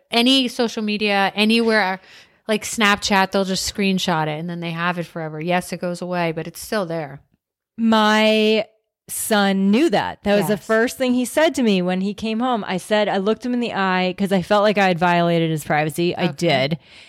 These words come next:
Speaker 2: And I said to him, "I am really sorry that I did
Speaker 1: Mm.
Speaker 2: that. I did the wrong thing. I set the wrong example.
Speaker 1: <laughs>
Speaker 2: I,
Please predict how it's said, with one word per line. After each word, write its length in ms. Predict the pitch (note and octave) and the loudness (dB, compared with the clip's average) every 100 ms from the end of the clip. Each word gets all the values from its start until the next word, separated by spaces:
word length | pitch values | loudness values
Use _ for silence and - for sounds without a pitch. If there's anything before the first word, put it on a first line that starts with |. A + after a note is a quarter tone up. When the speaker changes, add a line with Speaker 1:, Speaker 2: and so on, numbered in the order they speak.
| _ | _
Speaker 2:
And 120 | F#3 | -4
I 100 | F#3 | -4
said 280 | F3 G3 F#3 | -4 -4 -2
to 80 | F3+ | -4
him, 240 | F#3 F3+ - | -4 -4 -4
"I 160 | F#3 | -2
am 220 | F#3 F#3 | 0 0
really 580 | F3+ F3+ F3 E3+ E3+ E3+ | 2 4 4 4 2 0
sorry 800 | - - F3 E3 D#3+ D#3+ D#3+ D#3 - | -4 0 2 4 2 2 0 -2 -4
that 180 | F3 E3+ | -2 2
I 80 | E3 | 2
did 240 | D3+ F#3 | 2 2
Speaker 1:
Mm. 20 | |
Speaker 2:
that. 200 | F3 E3+ | 4 2
I 120 | C#3+ E3+ | 2 0
did 260 | F3 F#3 | 2 2
the 80 | F#3 | 4
wrong 240 | F3+ F3 | 4 2
thing. 360 | E3 F#3+ F3 E3+ | 2 2 2 0
I 120 | - | -2
set 260 | E3+ G3 F3 | -2 0 0
the 100 | F#3+ | 0
wrong 200 | F3+ E3+ | 0 2
example. 840 | E3+ D#3 E3+ D#3+ - E3+ E3 E3 E3+ | 0 0 2 2 2 2 4 0 -2
Speaker 1:
<laughs> 40 | |
Speaker 2:
I, 200 | - F3+ | -2 -2